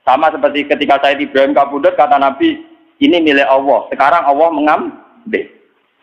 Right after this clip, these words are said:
Wa inna bika lamahzunun. Sungguh Ibrahim saya ini susah." Tapi meskipun saya susah, "Wala naqulu illa ma yarda rabbuna." Saya tidak akan komentar, tidak akan ngomong, kecuali sesuatu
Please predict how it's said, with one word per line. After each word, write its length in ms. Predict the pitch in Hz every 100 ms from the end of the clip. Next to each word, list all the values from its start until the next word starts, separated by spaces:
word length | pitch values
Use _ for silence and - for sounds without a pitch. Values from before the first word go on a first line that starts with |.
| _ _
Wa 160 | 135 139
inna 260 | 175 180 151
bika 240 | 147 151 147
lamahzunun. 640 | 139 135 139 143 127 113 -
Sungguh 320 | 139 160 156
Ibrahim 320 | - 123 135
saya 160 | 135 131
ini 160 | 139
susah." 280 | 135 117 113 - - _ _ _
Tapi 260 | 139 175 175
meskipun 320 | 160 156 151
saya 240 | 147 147
susah, 480 | 147 131 180 175 -
"Wala 320 | 139 143 185 180
naqulu 540 | 170 170 185 180 170
illa 240 | 165 160
ma 160 | 165 160
yarda 240 | 165 143
rabbuna." 480 | 151 147 160 147 135
Saya 160 | 165 151
tidak 160 | 135
akan 160 | 139 147
komentar, 480 | 147 139 131 127 156
tidak 160 | 131 135
akan 140 | 143
ngomong, 340 | 135 127 147 - 127 -
kecuali 400 | - 151 156 160
sesuatu 420 | 175 - 156 143